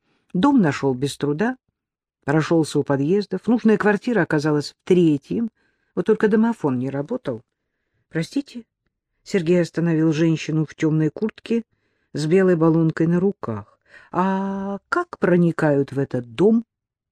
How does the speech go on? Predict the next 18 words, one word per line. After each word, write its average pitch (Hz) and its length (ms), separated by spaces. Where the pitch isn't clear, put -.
«Обыкновенно. 208 880
Квартиру 202 500
набираете. 180 720
Вам 175 280
какую?» 180 480
«Тридцать - 460
пятую». 127 520
«Это - 180
чья 196 360
ж?» - 240
«Я 170 280
из 165 160
другого 175 380
подъезда». 110 680
«Виктория 240 480
Корнеева 185 920
там 151 200
прописана. 104 720